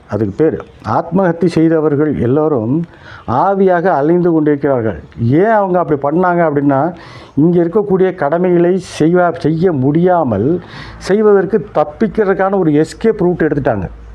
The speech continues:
அதனால அவங்க மாட்டிக்கிட்டு முழிக்கிறாங்க. முட்டுச்சந்திரன் நின்னு முழிக்குதுங்க அந்த ஆவிங்க அப்படின்னு தான் நம்முடைய புராணம் சொல்லுது. சரி, இப்போ இந்த விபத்துக்குனால ஏற்படக்கூடிய மரணம், இதெல்லாம் விட்டுருங்க.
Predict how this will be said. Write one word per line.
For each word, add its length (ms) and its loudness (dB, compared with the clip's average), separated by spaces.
அதனால 420 0
அவங்க 340 0
மாட்டிக்கிட்டு 240 0
முழிக்கிறாங்க. 480 -2
முட்டுச்சந்திரன் 540 0
நின்னு 200 2
முழிக்குதுங்க 520 2
அந்த 180 2
ஆவிங்க 600 -2
அப்படின்னு 360 0
தான் 120 0
நம்முடைய 220 0
புராணம் 440 -2
சொல்லுது. 300 -4
சரி, 280 -2
இப்போ 400 0
இந்த 160 2
விபத்துக்குனால 600 0
ஏற்படக்கூடிய 540 -2
மரணம், 320 -2
இதெல்லாம் 460 2
விட்டுருங்க. 280 -6